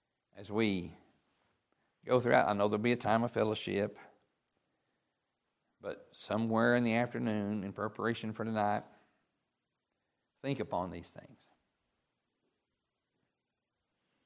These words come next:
For the sinner in here today, that you're not come to, you still have, you still do, and you, you know, I couldn't get in on my mama's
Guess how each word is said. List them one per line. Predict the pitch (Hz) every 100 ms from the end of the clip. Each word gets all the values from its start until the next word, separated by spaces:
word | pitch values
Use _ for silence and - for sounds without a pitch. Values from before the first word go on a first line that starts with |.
| _ _ _ _ _ _ _ _ _ _ _ _ _ _ _ _ _
For | 92
the | 87
sinner | - 113 123
in | 110
here | 117 120 135 131 - _ _ _ _
today, | 95 113 127 131 135
that | - - _ _ _ _ _ _ _ -
you're | 87
not | 101 113 -
come | 120 120
to, | 113 -
you | 98
still | - - 110
have, | 104 101 -
you | 87
still | - - 107 117 110 - - _ _ _ _ _ _ _ _ 98
do, | 113 123 127 139
and | 117 85 85
you, | - - _ _ _ _ _ _ _ _ _ _ _ _ _ _ _ _ _ _ _ _ _ _ _ _ _ _ -
you | 110
know, |
I | 110
couldn't | 143 - 220 - 127
get | 120 123
in | 120
on | 113
my | 107 104
mama's | 101 117 110 98 -